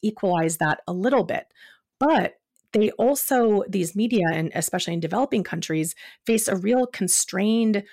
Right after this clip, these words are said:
choice set when it comes to the platforms they use, because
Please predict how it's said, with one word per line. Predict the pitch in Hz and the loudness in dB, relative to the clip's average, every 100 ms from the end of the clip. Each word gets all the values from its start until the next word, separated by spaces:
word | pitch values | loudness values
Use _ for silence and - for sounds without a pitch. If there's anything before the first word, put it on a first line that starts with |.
| - - | -20 -8
choice | - 208 277 359 | -4 0 2 2
set | - 151 139 185 | 0 0 -2 -2
when | 170 | -4
it | - | -4
comes | - 170 - | -4 -4 -2
to | |
the | 165 | -4
platforms | 156 160 165 - 165 160 165 | -4 -4 -6 -4 -4 -2 -4
they | - | -2
use, | 156 160 147 151 208 | -2 -2 -2 -2 -4
because | - 170 - 165 160 170 | -4 -6 -2 0 0 -2